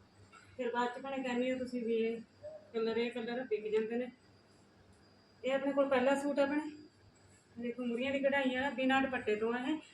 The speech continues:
ਦੁਪੱਟਾ ਲੈਣਾ ਤੁਹਾਡੇ ਸਾਰੀ ਤਰ੍ਹਾਂ ਦੇ ਆਪਣੇ ਕੋਲ ਦੁਪੱਟੇ ਮਿਲ ਜਾਂਦੇ ਨੇ।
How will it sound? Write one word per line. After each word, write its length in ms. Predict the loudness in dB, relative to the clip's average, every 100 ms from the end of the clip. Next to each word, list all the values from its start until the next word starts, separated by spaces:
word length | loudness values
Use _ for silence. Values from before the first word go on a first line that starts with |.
| -14
ਦੁਪੱਟਾ 380 | -4 -2 2 4
ਲੈਣਾ 240 | 4 4 0
ਤੁਹਾਡੇ 280 | -2 -2 -4 -6 _ -20 -8
ਸਾਰੀ 340 | 0 0 0
ਤਰ੍ਹਾਂ 180 | 0 0
ਦੇ 100 | 2
ਆਪਣੇ 180 | 0 -2
ਕੋਲ 160 | -2
ਦੁਪੱਟੇ 340 | -2 -4 -2 0
ਮਿਲ 200 | 2 2
ਜਾਂਦੇ 300 | 2 2 0
ਨੇ। 160 | -2